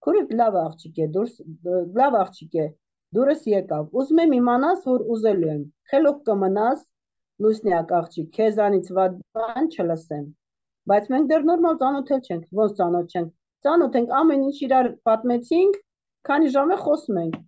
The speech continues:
Ինչ էլ որ չգիտենք, մի ամբողջ կյանք ունենք իրար հետ ապրելու, տնաշեն կհասցնենք, կիմանանք։ Ես լավ ամուսին եմ լինելու, դու մի մտածի, դու կարևորը, ինչա սիրի ու լիքը տղա ծնի,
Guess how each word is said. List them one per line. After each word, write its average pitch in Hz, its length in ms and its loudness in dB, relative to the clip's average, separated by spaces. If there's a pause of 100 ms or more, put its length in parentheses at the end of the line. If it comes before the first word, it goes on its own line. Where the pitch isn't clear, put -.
(480)
Ինչ 320 180 2
էլ 277 160 2
որ 262 180 0
չգիտենք, 262 520 -2
մի 277 120 -2
ամբողջ 269 360 0
կյանք 254 280 0
ունենք 180 280 0
իրար 196 260 2
հետ 185 160 0
ապրելու, 180 440 0 (260)
տնաշեն 240 480 0
կհասցնենք, 220 1160 -4
կիմանանք։ 202 500 -4 (440)
Ես 240 200 2
լավ 269 180 2
ամուսին 233 380 0
եմ 175 100 2
լինելու, 175 320 2
դու 196 140 -6
մի 208 100 -2
մտածի, 165 440 -4
դու 214 120 -4
կարևորը, 233 540 2 (320)
ինչա 226 360 0
սիրի 269 380 -2
ու 233 160 -2
լիքը 285 280 -4
տղա 208 280 0
ծնի, 175 280 -4